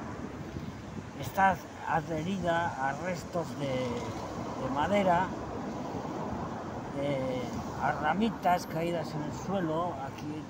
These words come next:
casi siempre, aquí también se ve, ¿eh? Eh,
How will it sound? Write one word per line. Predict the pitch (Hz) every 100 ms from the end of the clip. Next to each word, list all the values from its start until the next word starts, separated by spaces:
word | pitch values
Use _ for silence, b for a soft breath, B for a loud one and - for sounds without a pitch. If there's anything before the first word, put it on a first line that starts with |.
| -
casi | 185 175 - 143
siempre, | - 147 165 139 - 135 160 - - - - - - - - -
aquí | 139
también | 143 151 135
se | 143
ve, | 151 170 165 180 - - - - - - - - - - 120
¿eh? | 139 147 - - - - - - - - - - - - - - - - - - - - - - - - - - - - - - - - 120
Eh, | 120 117